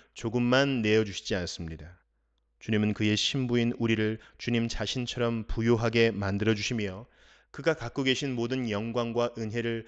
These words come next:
우리와 함께 누리십니다. 주님은 우리를 그의 공동 후사로 삼으시어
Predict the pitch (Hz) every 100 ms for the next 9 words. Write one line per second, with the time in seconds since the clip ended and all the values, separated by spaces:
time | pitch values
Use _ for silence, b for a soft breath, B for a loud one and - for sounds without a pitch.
0 | B B 214 220 214 127 147 - 143 120
1 | 101 95 92 85 82 76 80 _ _ _
2 | _ _ _ _ - - 117 123 113 127
3 | - b b b 123 131 139 131 127 127
4 | 123 - 123 123 120 120 131 127 120 117
5 | - 110 107 - 107 107 92